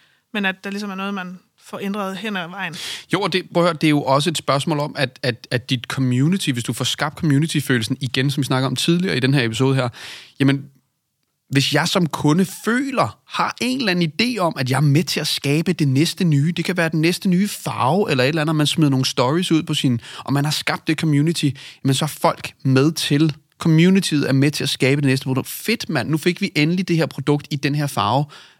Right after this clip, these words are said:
Speaker 2: Øhm, og samtidig, selvom man så måske har stemt på den modsatte farve, og de ender med at implementere, fordi at halvfjerds procent synes, at den her farve var federe, så er det stadig et spørgsmål om, at jeg føler mig hørt.
Speaker 1: Ja, præcis.
Speaker 2: Og det er,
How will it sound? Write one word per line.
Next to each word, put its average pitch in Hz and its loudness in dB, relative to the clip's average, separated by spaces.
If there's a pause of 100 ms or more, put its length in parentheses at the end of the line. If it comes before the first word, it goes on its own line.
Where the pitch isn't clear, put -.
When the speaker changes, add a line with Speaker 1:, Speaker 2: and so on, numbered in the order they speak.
(120)
Speaker 2:
Øhm, 107 0 (220)
og - -4
samtidig, 170 0 (220)
selvom 190 0
man 147 0
så 147 0
måske 151 0
har 143 2
stemt 156 -2
på 143 -2
den 123 0
modsatte 165 2
farve, 113 2
og 127 2
de 123 -4
ender 127 2
med 143 2
at 123 -2
implementere, 120 0
fordi 117 -4
at 110 -4
halvfjerds 117 -2
procent 123 -4
synes, 127 0
at 117 -2
den 131 -2
her 135 -2
farve 110 -2
var 117 2
federe, 127 2 (260)
så - 0
er - 2
det 139 2
stadig 143 2
et 151 0
spørgsmål 131 0
om, 117 -2
at 117 2
jeg 113 -2
føler 107 -2
mig 95 -4
hørt. - -2
Speaker 1:
Ja, 220 -6 (280)
præcis. 214 -4
Speaker 2:
Og - -4
det 202 2 (140)
er, 107 -2